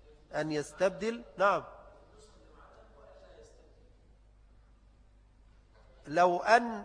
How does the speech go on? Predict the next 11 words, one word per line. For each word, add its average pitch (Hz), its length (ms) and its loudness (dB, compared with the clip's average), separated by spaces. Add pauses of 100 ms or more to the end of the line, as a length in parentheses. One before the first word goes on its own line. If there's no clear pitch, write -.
لو 175 220 0
هي 233 180 0
"وألا 220 540 2
يستبدل" 214 640 -2
تبقى 190 200 -8
كده 208 160 -6
صح 180 300 -6
مية 156 140 -10
في 139 140 -18
المية. 110 260 -20 (440)
آه. 147 260 -2